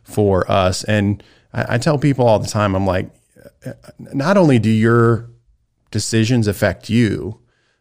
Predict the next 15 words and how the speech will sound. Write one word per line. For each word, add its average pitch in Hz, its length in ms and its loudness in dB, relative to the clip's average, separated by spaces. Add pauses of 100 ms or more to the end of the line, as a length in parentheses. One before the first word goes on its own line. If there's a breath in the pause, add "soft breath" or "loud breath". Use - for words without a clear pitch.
(160)
but 101 460 -2
no 117 220 0
matter 120 280 2
what 120 200 4
amount 107 260 2
of 95 140 -2
influence 107 460 -2
you 101 60 -4
think 101 240 -4
you 95 120 -4
have 101 280 -2
or 101 60 0
you 95 160 -2
don't 90 320 -4
have, 117 400 -2